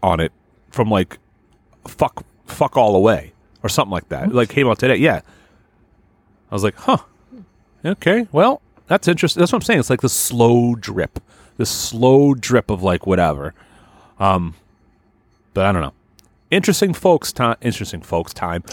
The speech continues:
I'm a fucking idiot. I'm so stupid. I'm such a fucking moron.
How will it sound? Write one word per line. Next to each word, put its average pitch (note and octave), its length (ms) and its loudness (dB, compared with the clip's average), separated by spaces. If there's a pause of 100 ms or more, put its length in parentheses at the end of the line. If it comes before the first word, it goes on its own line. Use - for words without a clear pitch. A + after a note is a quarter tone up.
(140)
I'm E3+ 160 4
a D3+ 60 0
fucking - 420 -2
idiot. D4+ 380 2
I'm D#4 240 0
so A#3+ 120 2
stupid. - 640 0 (380)
I'm - 140 -6
such - 160 -8
a - 60 -4
fucking - 380 -6
moron. F#2+ 520 -4